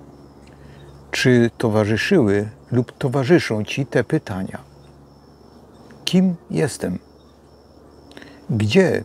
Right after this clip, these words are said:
tak naprawdę jestem? I po co tu jestem?” I wiesz, człowiek, który nie czuje połączenia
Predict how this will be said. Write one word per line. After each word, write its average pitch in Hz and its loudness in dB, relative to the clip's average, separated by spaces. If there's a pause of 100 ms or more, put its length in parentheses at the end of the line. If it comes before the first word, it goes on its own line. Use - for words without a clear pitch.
tak 107 -2
naprawdę 117 -2 (120)
jestem? 98 -6 (1300)
I 143 0 (240)
po 156 2
co - -8
tu 113 -4
jestem?” - -6 (2250)
I 135 6
wiesz, 135 2 (1900)
człowiek, 170 4
który 147 2 (400)
nie 120 2
czuje 170 2
połączenia 110 0